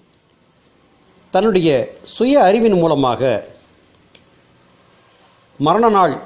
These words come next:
எப்படி ஏற்படப் போகிறது, எப்பொழுது என்பதை கண்டறிவதற்கு தன்னுடைய சொந்த புத்தியை கொண்டுதான் இதை அறிய, அறிய முடியுமே தவிர,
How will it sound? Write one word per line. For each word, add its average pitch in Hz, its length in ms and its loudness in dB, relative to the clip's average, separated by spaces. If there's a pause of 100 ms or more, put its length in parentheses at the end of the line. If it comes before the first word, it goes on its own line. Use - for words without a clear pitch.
எப்படி 170 360 0
ஏற்படப் 185 420 0
போகிறது, 147 600 -2
எப்பொழுது 175 560 0
என்பதை 143 380 0
கண்டறிவதற்கு 147 1000 -2 (800)
தன்னுடைய 151 520 0
சொந்த 247 380 0
புத்தியை 202 420 0
கொண்டுதான் 170 420 0
இதை 147 360 -2
அறிய, 165 380 0
அறிய 196 260 0
முடியுமே 165 280 0
தவிர, 135 600 -2